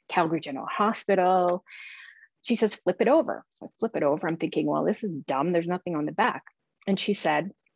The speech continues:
"I want you to write what you want written on your tombstone." I'm thinking, "This is the worst professional development event I've ever <laughs> been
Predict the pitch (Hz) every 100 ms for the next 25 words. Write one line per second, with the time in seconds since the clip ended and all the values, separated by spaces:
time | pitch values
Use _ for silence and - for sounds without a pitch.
0 | _ _ _ _ _ _ - 180 180 -
1 | 233 233 202 175 170 - - - _ _
2 | _ _ _ _ _ - 175 214 233 240
3 | 214 208 - 170 190 185 175 160 160 156
4 | 156 - 277 294 - 165 107 - - -
5 | 196 202 185 180 170 - _ _ 170 320
6 | 370 392 392 - 208 175 190 226 - 214
7 | 190 175 190 170 156 156 147 151 156 151
8 | 151 160 175 - 277 302 320 247